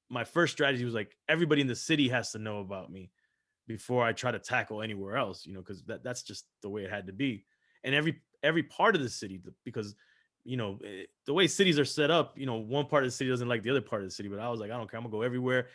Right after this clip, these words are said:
And even if they don't like me, at least they're gonna know about me."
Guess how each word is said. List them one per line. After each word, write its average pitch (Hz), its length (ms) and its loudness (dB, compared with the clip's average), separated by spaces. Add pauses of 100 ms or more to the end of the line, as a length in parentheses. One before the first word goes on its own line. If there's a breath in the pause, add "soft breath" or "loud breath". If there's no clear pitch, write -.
(100)
And 127 80 -6
even 151 160 2
if 135 80 -2
they 131 80 4
don't 113 160 0
like 165 260 4
me, 120 240 -4 (220)
at - 120 -8
least 139 220 -2
they're 117 80 -4
gonna 98 160 -6
know 113 240 -2
about 92 320 -6
me." 87 180 -16